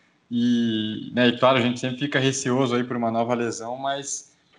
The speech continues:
é, tem dado gosto de ver, né, e-, ele na defesa, com, dando vários tocos aí, e é muito interessante porque a cada jogo que a gente cobre, é, a gente, né, tem sempre o perfil do outro time lá, sempre cobrindo também, e, e em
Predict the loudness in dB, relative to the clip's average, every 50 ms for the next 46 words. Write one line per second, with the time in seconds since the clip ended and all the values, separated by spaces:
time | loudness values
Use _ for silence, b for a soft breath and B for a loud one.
0 | b b _ _ _ -4 2 4 6 6 4 4 0 -4 0 0 2 2 0 -2
1 | -2 0 0 0 0 -2 -6 -10 -10 -10 -8 -6 -6 -6 -6 -4 -4 -6 -6 -6
2 | -8 -10 -12 -10 -8 -6 -6 -6 -6 -8 -8 -10 -10 -10 -12 -12 -14 -16 -16 -16
3 | -14 -6 -4 -4 -4 -4 -6 -8 -8 -6 -4 -2 -2 -4 -4 -4 -4 -4 -4 -8
4 | -14 -18 -18 -18 -20 -20 -20 -20 -20 _ _ -12 -6 -6 -4 -4 -4 -2 2 4
5 | 6 6 4 4 -2 -8 -10 -8 -8 -8 -8 -8 -8 -4 -4 -2 -2 -4 -6 -10
6 | b b b b b b b b b -4 0 4 4 4 4 4 4 2 0 0
7 | 0 4 4 6 6 4 4 0 -2 -4 -4 -6 -6 -6 -4 -4 -6 -4 -2 -2
8 | -2 0 2 2 2 2 2 0 -2 -2 -2 -2 -2 -2 -4 -6 -10 -16 -20 _
9 | 0 4 4 4 4 2 -4 -10 -12 -14 _ _ _ _ _ _ _ _ _ _
10 | _ -10 -6 -4 -4 -2 -2 -2 -2 -2 -2 -2 -2 -4 -4 -6 -6 -6 -6 -6
11 | -4 -6 -6 -6 -4 -4 -6 -6 -4 -4 -6 -6 -6 -8 -10 -6 -2 -2 -2 -2
12 | -2 -2 -2 -2 0 -2 -2 -4 -6 -8 -6 -4 -2 -2 0 0 2 0 0 0
13 | -2 -8 -10 -10 -12 -14 -12 -10 -8 -8 -8 -8 -8 -8 -8 -6 -4 -6 -6 -4
14 | -4 -4 -4 -4 -4 -8 -12 -14 -14 -14 -14 -16 -18 -20 -20 -20 -20 -20